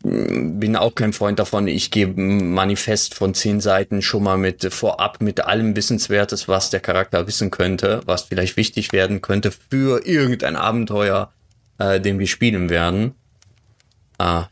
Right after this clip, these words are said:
ich, ich mach das eher punktuell, halt. Wenn's, wenn's notwendig ist, wenn man es brauchte, äh, dann wird ja eh normalerweise gefragt.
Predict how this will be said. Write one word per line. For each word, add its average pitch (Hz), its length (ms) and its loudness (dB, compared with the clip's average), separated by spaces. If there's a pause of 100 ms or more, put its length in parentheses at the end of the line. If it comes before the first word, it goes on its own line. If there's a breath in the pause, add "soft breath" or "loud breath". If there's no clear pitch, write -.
ich, - 180 0
ich - 160 0
mach 98 140 2
das - 160 -2
eher 104 140 2
punktuell, 92 680 0 (100)
halt. - 200 0 (100)
Wenn's, 92 500 0 (120)
wenn's 107 560 0
notwendig 131 800 0
ist, - 400 0
wenn 95 120 4
man 101 160 2
es 92 120 -2
brauchte, 127 880 0
äh, 107 240 0
dann 101 160 0
wird 104 160 0
ja 101 80 2
eh 107 160 2
normalerweise 90 500 2
gefragt. 92 480 0